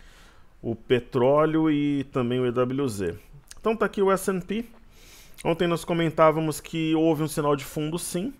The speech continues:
é um martelo, né? Um candle com sombra inferior, ainda um candle verde, né? Hoje a máxima foi rompida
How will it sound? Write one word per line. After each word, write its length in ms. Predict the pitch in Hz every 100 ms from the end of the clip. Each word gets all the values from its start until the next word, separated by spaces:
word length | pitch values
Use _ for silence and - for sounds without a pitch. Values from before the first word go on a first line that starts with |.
| - -
é 80 | 139
um 80 | 143
martelo, 640 | 165 170 156 147 175 202
né? 260 | 123 139 170 - - - - -
Um 140 | 139
candle 340 | 135 147 143
com 160 | 139 147
sombra 400 | 131 - 135 131
inferior, 720 | 135 - 151 147 147 170 185 143 120 107 95
ainda 300 | 78 131 143
um 80 | 147
candle 380 | 139 127 131 170
verde, 480 | 135 147 196 175 147
né? 120 | 160
Hoje 220 | 185 185
a 80 | 202
máxima 320 | 170 165 175
foi 160 | 165 185
rompida 580 | 180 175 190 190 214